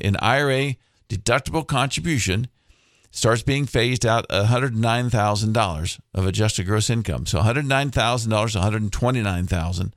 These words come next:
That's not taxable income. This is adjusted gross income. And then by the time a hundred twenty-nine thousand gets around for a married filing jointly, then there is no deductible contribution. Between one oh nine and one twenty-nine, it's phased in a little bit at a time, phased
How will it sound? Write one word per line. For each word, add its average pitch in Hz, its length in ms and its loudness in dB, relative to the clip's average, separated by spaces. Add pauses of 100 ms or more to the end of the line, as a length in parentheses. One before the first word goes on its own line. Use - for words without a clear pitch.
(340)
That's 92 140 -4
not 117 180 2
taxable 113 400 0
income. 90 340 0
This 98 180 -2
is 90 160 -2
adjusted 104 420 -2
gross 117 220 -2
income. 85 400 -4 (640)
And 104 120 2
then 104 200 4
by 101 180 2
the 98 60 -2
time 139 300 2
a - 20 2
hundred 135 260 0
twenty-nine 120 460 2
thousand 113 380 0
gets 104 200 -2
around 104 320 2
for 98 160 -2
a 98 40 0
married 110 340 0
filing 101 300 2
jointly, 95 320 0
then 95 260 2
there 95 200 0
is 113 300 0
no 110 220 2
deductible 95 720 -2 (420)
contribution. 90 540 0
Between 127 480 0
one 120 160 2
oh 117 80 0
nine 110 300 0
and 98 100 0
one 104 160 0
twenty-nine, 95 400 0
it's 92 180 -2
phased 98 380 0
in 95 300 0 (200)
a - 40 -6
little 101 120 2
bit 98 160 0
at 90 100 -4
a 90 80 -4
time, 101 340 0
phased 107 280 0